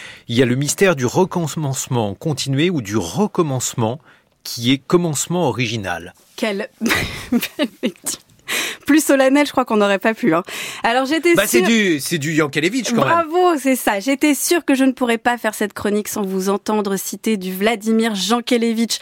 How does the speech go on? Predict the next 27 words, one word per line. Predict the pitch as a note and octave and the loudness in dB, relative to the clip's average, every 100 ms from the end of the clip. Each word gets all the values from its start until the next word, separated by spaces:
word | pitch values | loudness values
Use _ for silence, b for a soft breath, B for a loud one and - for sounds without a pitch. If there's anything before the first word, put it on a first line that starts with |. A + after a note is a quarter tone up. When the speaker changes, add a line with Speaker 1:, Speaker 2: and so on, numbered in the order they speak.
| B B B | B B B
Speaker 2:
De | C#4 | 0
toute | F4 E4 | 0 0
façon, | D#4+ F4 | 0 2
dès | C4 | 0
qu'on | B3 B3 | 2 0
essaie | A#3+ C4 | 2 0
de | G3 | 0
décrire | F#3+ A3 G#3 | -2 -2 -2
quelque | F#3+ G3+ | -2 -2
chose | G3 F#3 | -2 -2
de | F3 | -2
subtil, | - C4+ - E4 D#4+ | 0 -2 0 2 2
voire | G#3 F#3+ E3+ | 2 -2 0
d'indescriptible, | G3+ A3 A3+ - B3+ F#4 C#4 | 2 2 0 -2 -2 0 0
des | G3 B B B | 0 B B B
je | F3 | 2
ne | A3+ | 2
sais | A3+ - D#4+ | 2 0 0
quoi | - F#4 | 2 0
et | C4 | 0
des | G3+ | -2
presque | - G#3+ - C4+ | -2 -2 0 0
rien, | D#4+ | 2
il | E4 A#3 | 2 2
est | C#4 | 2
forcément | - A#3 - A3 F#3 | 2 -4 0 2 2
là. | D#3+ | 0